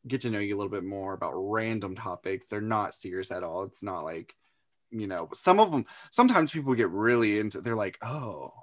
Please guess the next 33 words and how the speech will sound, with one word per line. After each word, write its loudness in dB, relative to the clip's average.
that's -14
a -12
deep, -10
insightful -8
question." -4
I -4
was -8
like, -10
"Really? -2
It's -2
just -10
asking -2
you, 0
you -2
know, -4
what 2
movie 6
you 0
would -2
watch -6
for -6
the -4
rest -6
of -6
your -6
life, -4
but 0
okay." -2
Um, 6
so 6
I 8
actually 6
made, 2